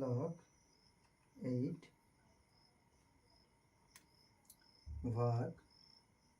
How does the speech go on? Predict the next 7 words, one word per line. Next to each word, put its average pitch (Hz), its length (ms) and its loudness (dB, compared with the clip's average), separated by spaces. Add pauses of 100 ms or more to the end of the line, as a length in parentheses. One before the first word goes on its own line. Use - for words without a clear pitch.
(760)
ওয়ান 123 320 0 (480)
পয়েন্ট 131 300 2 (120)
ফোর 135 220 -6 (220)
ফাইভ 127 240 0 (180)
গুণন 131 260 -2 (140)
শিফট - 340 -2 (600)
log 123 260 0